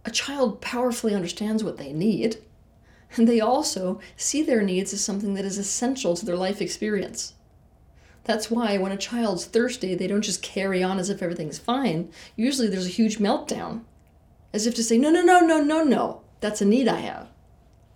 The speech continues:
Start to become aware of and meet these needs, including asking other people to help you with these needs. Needing others does not mean anything negative about a child. It also doesn't mean anything negative about you. Eight.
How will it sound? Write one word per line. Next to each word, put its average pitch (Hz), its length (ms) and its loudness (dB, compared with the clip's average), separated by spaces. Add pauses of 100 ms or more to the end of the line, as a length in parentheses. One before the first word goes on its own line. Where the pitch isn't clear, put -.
(640)
Start 294 280 -6
to 330 60 -8
become 247 260 2
aware 214 360 4
of 170 200 2
and 190 180 -2
meet 226 240 -2
these 196 240 -2
needs, 190 400 0
including 175 460 -2
asking 185 340 -6
other 175 160 -8
people 185 260 -6
to 180 60 -6
help 247 400 -8
you 196 140 0
with 180 260 -8
these 165 260 -10
needs. - 380 -10 (800)
Needing 233 280 6
others 185 400 0
does 170 220 -6
not 208 240 -4
mean 196 140 -2
anything 202 360 -2
negative 170 320 -2
about 135 220 -6
a 139 60 -8
child. 185 480 -8 (480)
It 175 80 -4
also 180 240 -2
doesn't 185 220 -4
mean 185 140 -4
anything 175 380 -4
negative 160 420 -8 (100)
about 170 300 -12 (160)
you. 160 300 -12 (1120)
Eight. - 300 -6